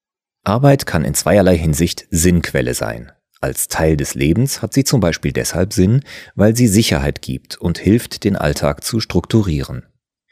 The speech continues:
Sie kann auch Mittel zum Zweck sein, um Sinn in anderen Lebensbereichen zu verwirklichen, erklärt Tim Hagemann, Professor für Arbeits- und Organisationspsychologie an der Fachhochschule der Diakonie in Bielefeld.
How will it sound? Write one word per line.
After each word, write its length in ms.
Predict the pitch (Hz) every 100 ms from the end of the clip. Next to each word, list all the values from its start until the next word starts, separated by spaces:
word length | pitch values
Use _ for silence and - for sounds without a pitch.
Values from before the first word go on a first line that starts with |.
| - -
Sie 140 | - 127
kann 180 | 139 165
auch 240 | 151 143
Mittel 240 | 117 -
zum 220 | - 143 -
Zweck 300 | - 131 -
sein, 380 | 82 67 62
um 220 | - 101 95
Sinn 360 | 82 95 117
in 180 | 107 180
anderen 360 | 120 147 82 71
Lebensbereichen 720 | 71 71 - 67 64 62 78
zu 140 | -
verwirklichen, 720 | 85 85 90 - - - - - -
erklärt 480 | - - 69 - -
Tim 240 | 95 98
Hagemann, 500 | 104 92 71 69 71 - - -
Professor 440 | - 98 156 - 131
für 220 | - 85
Arbeits- 440 | 73 80 90 90
und 320 | - 113 - -
Organisationspsychologie 1500 | 98 95 87 80 - 73 69 - - 85 87 85 90 95 -
an 180 | 110
der 140 | 120 120
Fachhochschule 760 | - 78 - 80 - 87 92
der 220 | 85 80
Diakonie 640 | 82 95 87 - 104 82 82
in 240 | - 104
Bielefeld. 640 | 101 78 - - - -